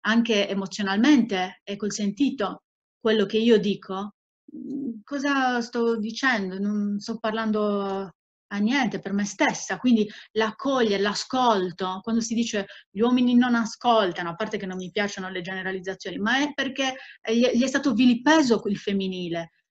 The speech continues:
Qua-, quando vengono educati, eh, da pic-, sin da piccoli, no? "Non piangere, cosa fai la femminuccia?"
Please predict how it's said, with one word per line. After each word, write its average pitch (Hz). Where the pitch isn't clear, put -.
Qua-, -
quando 294
vengono 277
educati, 233
eh, 190
da 220
pic-, 269
sin 226
da 233
piccoli, 226
no? 247
"Non 226
piangere, 269
cosa 220
fai 277
la 226
femminuccia?" 185